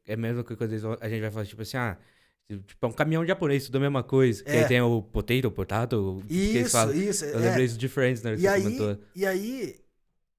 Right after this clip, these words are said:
Speaker 2: o cara não estuda fora, o cara não lê, o cara não
Speaker 1: Uhum.
Speaker 2: ouve,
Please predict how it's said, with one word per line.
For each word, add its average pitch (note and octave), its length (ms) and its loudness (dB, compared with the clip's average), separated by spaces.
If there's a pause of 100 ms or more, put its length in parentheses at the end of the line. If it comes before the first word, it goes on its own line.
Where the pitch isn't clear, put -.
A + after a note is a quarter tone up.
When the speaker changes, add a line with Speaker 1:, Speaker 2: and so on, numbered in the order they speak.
(160)
Speaker 2:
o F#3 80 -8
cara G#3 320 -4
não A3 180 -4
estuda G#3 480 -6
fora, F3 400 -6 (380)
o - 40 -20
cara F3+ 240 -6
não F#3 140 -6
lê, D#3+ 200 -10 (420)
o A#2+ 100 -6
cara D#3+ 180 -2
não E3+ 140 -2
Speaker 1:
Uhum. D3 60 -4
Speaker 2:
ouve, D#3 420 -10